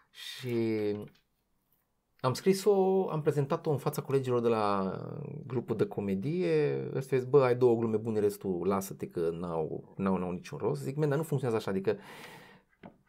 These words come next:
voi sunteți și oameni care faceți glume, n-am cum să vă convin că e funny, dar”, zic, „hai să începem de undeva.” Și am găsit un club și am dat o singură dată bucata aia și m-am, m-a descurajat, pentru că oamenii nici ei nu știau în două mii patru ce se întâmplă.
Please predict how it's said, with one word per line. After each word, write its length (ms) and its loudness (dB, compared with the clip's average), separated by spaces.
voi 240 0
sunteți 240 -4
și 140 -2
oameni 360 2
care 320 0
faceți 360 -4
glume, 280 -2
n-am 140 -6
cum 100 -8
să 100 -2
vă 80 2
convin 260 -4
că 80 -8
e 40 -4
funny, 260 -4
dar”, 120 -2
zic, 100 -6
„hai 120 0
să 160 -4
începem 400 0
de 80 -4
undeva.” 420 -6
Și 480 -10
am 60 -6
găsit 200 -8
un 160 -4
club 280 -2
și 120 -8
am 60 -4
dat 160 -2
o 40 -6
singură 320 -2
dată 220 -2
bucata 440 -6
aia 220 -4
și 300 -10
m-am, 360 -4
m-a 300 -6
descurajat, 560 -6
pentru 260 -12
că 140 -10
oamenii 300 -6
nici 240 -8
ei 120 -6
nu 160 -4
știau 260 -12
în 60 -12
două 120 -10
mii 100 -14
patru 200 -16
ce 80 -20
se 140 -20
întâmplă. 380 -20